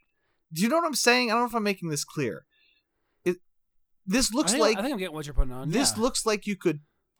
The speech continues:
Speaker 1: pluck it off of those, like, Golden Spine fantasy or, uh, fairy tale books you read when you're, like, six. The art style just pops off of the pages of these generic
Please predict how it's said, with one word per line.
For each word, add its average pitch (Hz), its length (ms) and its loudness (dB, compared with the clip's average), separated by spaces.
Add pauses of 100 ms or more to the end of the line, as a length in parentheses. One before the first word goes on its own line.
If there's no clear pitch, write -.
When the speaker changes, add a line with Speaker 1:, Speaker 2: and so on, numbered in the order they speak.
Speaker 1:
pluck 202 240 0
it 226 200 0
off 139 420 0 (120)
of 120 380 0 (120)
those, 156 220 0
like, 147 220 -4
Golden 170 440 0
Spine 147 920 -2
fantasy 156 640 -6
or, 139 280 0 (200)
uh, 127 220 -2
fairy 180 260 0
tale 143 240 -4
books 127 400 -6
you 131 160 -12
read 127 260 -8
when 123 120 -8
you're, 123 140 -6
like, 117 200 -4
six. - 580 -6 (920)
The 151 240 -8
art 196 220 4
style 165 600 2 (680)
just 170 240 0 (140)
pops 185 340 6
off 175 180 4
of 156 60 -8
the 135 80 -4
pages 143 400 -6
of 120 80 -12
these 120 180 -6
generic 143 560 -4